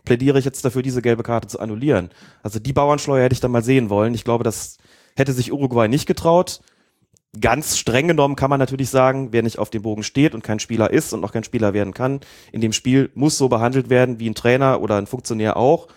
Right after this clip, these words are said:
Das heißt, er kann aus dem Innenraum verwiesen werden, aber er kann nicht verwarnt werden in diesem Sinne. Vielleicht hat er auch geglaubt, deswegen kann er sich das erlauben.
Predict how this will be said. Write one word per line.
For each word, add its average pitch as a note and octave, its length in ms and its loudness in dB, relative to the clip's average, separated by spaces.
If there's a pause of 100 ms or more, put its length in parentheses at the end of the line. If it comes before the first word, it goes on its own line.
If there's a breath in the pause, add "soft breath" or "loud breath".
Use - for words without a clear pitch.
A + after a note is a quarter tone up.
(300 soft breath)
Das - 100 -6
heißt, A#2+ 160 0
er A#2+ 80 2
kann B2+ 160 0
aus A#2 120 -4
dem A2+ 120 -4
Innenraum D3 360 2
verwiesen C3 380 0
werden, B2 200 2
aber G#2+ 120 0
er G#2+ 60 2
kann A#2+ 160 -2
nicht A#2+ 280 -6
verwarnt A2+ 540 0
werden F2+ 240 -2
in E2+ 80 -12
diesem A2 200 -8
Sinne. G#2 320 -4 (640 soft breath)
Vielleicht C3 360 4
hat D3 100 4
er C#3 80 6
auch C3+ 100 -4
geglaubt, C3+ 380 2
deswegen C3 200 0
kann C3 120 2
er B2+ 80 4
sich A#2 120 -2
das A2 140 0
erlauben. C3+ 500 2